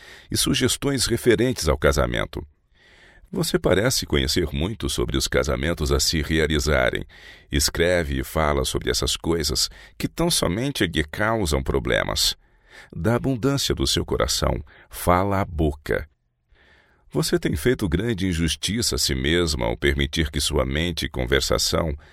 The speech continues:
se demorem sobre amor e casamento. Não tem estado feliz porque tenta perseguir a felicidade.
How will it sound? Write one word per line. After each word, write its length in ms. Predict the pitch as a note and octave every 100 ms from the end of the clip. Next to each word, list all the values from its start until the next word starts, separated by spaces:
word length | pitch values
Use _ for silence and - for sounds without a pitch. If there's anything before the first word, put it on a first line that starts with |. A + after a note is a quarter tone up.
| -
se 160 | - A2
demorem 560 | G#2+ G2 G#2+ A2 D#2+ B1+
sobre 400 | - B1 - A#1
amor 440 | C2 D2+ F#2+ F#2
e 80 | E2+
casamento. 800 | F2 D#2+ D#2 C2 A#1+ G#1+ - - - _ - - -
Não 160 | - C#2+
tem 160 | D#2 D2
estado 320 | - A1+ A#1+
feliz 480 | - F#2 - A#2 -
porque 320 | - - -
tenta 240 | C2 C2+ C#2+
perseguir 580 | C#2 - B1 B1 E2
a 60 | C2+
felicidade. 760 | C2 C#2+ - D#2+ G2 - B1